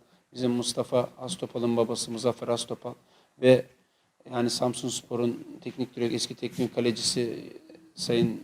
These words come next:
e, Yusuf Şimşek. Allah'tan rahmet diliyorum. Mekanları cennet olsun.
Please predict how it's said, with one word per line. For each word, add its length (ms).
e, 320
Yusuf 260
Şimşek. 360
Allah'tan 440
rahmet 380
diliyorum. 260
Mekanları 460
cennet 340
olsun. 260